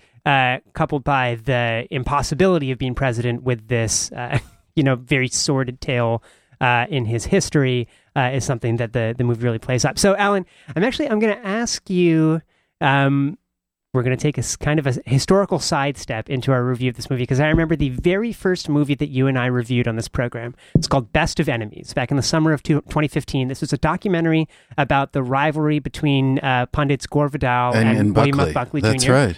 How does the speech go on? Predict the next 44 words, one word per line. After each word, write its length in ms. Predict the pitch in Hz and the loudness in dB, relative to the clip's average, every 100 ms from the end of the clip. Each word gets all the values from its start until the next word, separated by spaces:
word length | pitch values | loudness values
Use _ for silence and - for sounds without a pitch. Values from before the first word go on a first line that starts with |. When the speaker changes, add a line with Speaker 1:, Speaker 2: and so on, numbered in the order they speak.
| - | -4
Speaker 1:
uh, 180 | 147 151 | 0 0
leading 460 | 185 156 196 190 185 | 0 0 2 2 2
up 200 | 170 180 | 0 -2
to 140 | - | -6
the, 420 | 156 156 143 139 139 | 0 2 2 2 0
uh, 240 | 123 127 - - | -2 -4 -6 -2
nineteen 300 | 147 - 139 | 0 0 -2
sixty-eight 420 | 160 - 139 135 | -2 0 0 2
Democratic 420 | 135 135 135 135 | 0 0 -2 -2
Convention 400 | 139 151 151 156 | 0 2 0 -4
in 40 | |
Chicago, 640 | 123 151 202 196 180 175 160 _ _ | -6 0 2 4 2 0 -2 _ _
uh, 300 | 143 131 123 | -2 0 0
when 440 | 135 127 113 117 101 _ | -2 -6 -4 -6 -8 _
one 180 | 127 123 | -4 -2
of 100 | 117 | 0
those 220 | 131 120 | 0 -2
two, 420 | - 139 131 127 - _ - | -2 0 2 2 -2 _ -8
uh, 160 | 123 117 | -2 -2
called 440 | - 139 123 123 - _ _ _ | 0 0 0 -2 -8 _ _ _
the 140 | 143 127 | 0 0
other 180 | 120 | 0
a 60 | 110 | -2
fascist, 460 | 208 202 - 170 - | 2 2 2 -2 -2
the 80 | |
other 180 | 127 123 | -4 -4
called 320 | - 120 117 | -2 -2 -2
the 100 | 127 120 | -4 -8
other, 220 | 117 110 | -6 -6
uh, 340 | 110 113 - - - _ - | -6 -8 -12 -20 -20 _ -4
some, 220 | 151 156 | -4 -2
uh, 220 | 143 135 | -4 -4
derogatory 800 | 127 135 131 123 135 123 120 117 | 0 0 0 -2 0 0 0 0
homosexual 580 | 113 120 170 151 160 143 | -2 0 0 0 0 -2
slur. 340 | - 147 135 | 0 0 2
I, 200 | 127 127 | 0 0
I'm 100 | 151 | 0
blanking 300 | 220 220 202 160 | 2 2 2 2
on 80 | 180 | 2
the 80 | |
specifics 360 | 147 185 185 156 | 2 0 -2 -4
of 80 | 147 | -6
the 80 | 135 | -4
voc-, 160 | 135 | -6